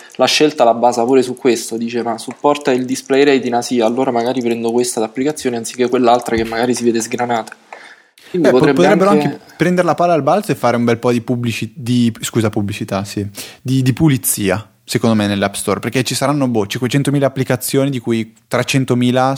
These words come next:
Speaker 2: non sono più sviluppate,
Speaker 1: Esatto,
Speaker 2: sono delle
Speaker 1: esatto,
Speaker 2: stupidate.
Speaker 1: esatto.
Speaker 2: Dire: "Avete, avete sei mesi, se entro sei mesi non mettete la grafica, eh, almeno retina", perché ci sono applicazioni che non hanno ancora la grafica retina, o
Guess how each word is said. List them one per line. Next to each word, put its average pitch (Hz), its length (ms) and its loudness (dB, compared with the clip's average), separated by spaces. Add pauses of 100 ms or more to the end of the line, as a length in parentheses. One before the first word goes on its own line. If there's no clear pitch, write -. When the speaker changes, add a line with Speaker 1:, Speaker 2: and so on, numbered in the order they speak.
(120)
Speaker 2:
non 113 200 -4
sono 107 220 -4
più 101 380 -2
sviluppate, 113 560 2
Speaker 1:
Esatto, 107 100 2
Speaker 2:
sono 113 140 2
delle 104 100 2
Speaker 1:
esatto, - 0 -
Speaker 2:
stupidate. 107 360 -2
Speaker 1:
esatto. - 440 -8
Speaker 2:
Dire: 156 500 2
"Avete, 135 680 0
avete 156 760 0
sei 175 320 0
mesi, 110 460 0 (320)
se - 160 -2
entro 202 220 2
sei 160 160 0
mesi 131 400 0
non 131 120 2
mettete 131 320 0
la 120 120 4
grafica, 123 520 0
eh, 127 140 -2
almeno 151 320 2
retina", 107 380 0
perché - 200 -4
ci - 120 -8
sono 117 140 2
applicazioni 113 480 -2
che 117 100 -4
non 113 80 0
hanno 113 100 2
ancora 113 200 0
la 104 60 4
grafica 104 380 -2
retina, 101 320 -2
o 151 220 4